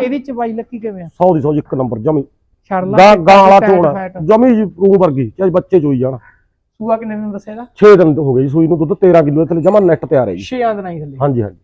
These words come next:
Speaker 2: ਦੁੱਧ
Speaker 1: ਇਹ
Speaker 2: ਇਹ ਵੀ ਸਤਾਰਾਂ ਅਠਾਰਾਂ ਕਿਲੋ ਪਾ ਦੂ ਜੀ ਝੋਟੀ।
Speaker 1: ਸਤਾਰਾਂ ਡੇਢ ਗੇੜਾ।
Speaker 2: ਹਾਂਜੀ, ਹਾਂਜੀ।
Speaker 1: ਇਹਦੇ ਪੈਸੇ ਕਿੰਨੇ ਲੈ ਲਾਂਗੇ ਫਿਰ?
Speaker 2: ਬਈ ਮੁੱਲ ਤਾਂ ਦੇਖੋ ਵਪਾਰੀ ਜੇ ਕਿਸੇ ਮੰਡੀ 'ਤੇ ਖੜੀ ਹੋਵੇ ਢਾਈ ਤਿੰਨ ਕਰੀ ਜਾਣਾ।
Speaker 1: ਠੀਕ ਹੈ।
Speaker 2: ਠੀਕ ਹੈ ਨਾ?
Speaker 1: ਆਪਾਂ ਨਹੀਂ ਕਰਨਾ ਨਾ ਫਿਰ।
Speaker 2: ਹਾਂ, ਆਪਾਂ ਇੱਕ, ਜਿਵੇਂ ਆਪਾਂ ਨੂੰ ਮਿਲ ਗਈ ਦੇਖੋ,
Speaker 1: ਠੀਕ ਹੈ।
Speaker 2: ਉਵੇਂ ਆਪਾਂ ਦੇ ਦਾਂਗੇ। ਇੱਕ ਲੱਖ ਪੰਤਾਲੀ ਹਜ਼ਾਰ ਦੀ ਝੋਟੀ ਵੇਚਾਂਗੇ।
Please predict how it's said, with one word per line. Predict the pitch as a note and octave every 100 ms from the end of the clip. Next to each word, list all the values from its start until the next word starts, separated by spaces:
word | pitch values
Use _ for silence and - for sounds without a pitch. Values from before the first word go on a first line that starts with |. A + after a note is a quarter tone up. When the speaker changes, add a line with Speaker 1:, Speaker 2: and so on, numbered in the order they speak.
| _
Speaker 2:
ਦੁੱਧ | E3 F3+
Speaker 1:
ਇਹ |
Speaker 2:
ਇਹ | G#3
ਵੀ | A3
ਸਤਾਰਾਂ | - G3 F#3
ਅਠਾਰਾਂ | E3 D#3+
ਕਿਲੋ | D3 D3+
ਪਾ | C#3
ਦੂ | C3
ਜੀ | C3
ਝੋਟੀ। | D#3+
Speaker 1:
ਸਤਾਰਾਂ | B3 A#3 A3
ਡੇਢ | G#3 F3+
ਗੇੜਾ। | D3+ C#3 _ -
Speaker 2:
ਹਾਂਜੀ, | C#3+ A#2+
ਹਾਂਜੀ। | G2+ F2 _
Speaker 1:
ਇਹਦੇ | A#3+ A#3
ਪੈਸੇ | B3+ A#3+ G#3+ A3
ਕਿੰਨੇ | G#3
ਲੈ | G3 F#3
ਲਾਂਗੇ | F3+
ਫਿਰ? | D#3+ D3+ _ _ _ _ - - - G1+ G1+ - _ _ _ _ _ _ _ _ _ _ _ F3+
Speaker 2:
ਬਈ | G3
ਮੁੱਲ | G3 F3 D#3+
ਤਾਂ | E3+
ਦੇਖੋ | E3+ E3+ E3+ E3
ਵਪਾਰੀ | E3 E3 E3 E3 D3+ -
ਜੇ | D#3+
ਕਿਸੇ | C3 C#3
ਮੰਡੀ | D#3+ D3
'ਤੇ | D#3
ਖੜੀ | D3
ਹੋਵੇ | F3 E3
ਢਾਈ | F#3 E3
ਤਿੰਨ | C#3+ C#3+
ਕਰੀ | C3+ B2
ਜਾਣਾ। | C3 C#3 C3+ _ -
Speaker 1:
ਠੀਕ | D#3
ਹੈ। | D3
Speaker 2:
ਠੀਕ | D3
ਹੈ | F3
ਨਾ? | E3+ G3+
Speaker 1:
ਆਪਾਂ | - A#3 G#3+
ਨਹੀਂ | G#3
ਕਰਨਾ | F#3 E3+
ਨਾ | F#3 F3+
ਫਿਰ। | F3+
Speaker 2:
ਹਾਂ, | D#3 D3 - -
ਆਪਾਂ | F3+ A3
ਇੱਕ, | A3
ਜਿਵੇਂ | F#3+ G3+ G#3+
ਆਪਾਂ | G#3
ਨੂੰ | G#3
ਮਿਲ | G3+
ਗਈ | F3
ਦੇਖੋ, | G3 F#3 G3+ F3+ - -
Speaker 1:
ਠੀਕ | F#3+
ਹੈ। |
Speaker 2:
ਉਵੇਂ | G3+ G#3+
ਆਪਾਂ | F#3+ E3+
ਦੇ | F3
ਦਾਂਗੇ। | F#3+ G3+
ਇੱਕ | G3+
ਲੱਖ | G#3 F#3+ E3
ਪੰਤਾਲੀ | F#3+ G3 F#3+
ਹਜ਼ਾਰ | E3 F3+ D3+
ਦੀ | E3+
ਝੋਟੀ | G3+ G3+
ਵੇਚਾਂਗੇ। | D#3+ - C#3 G2+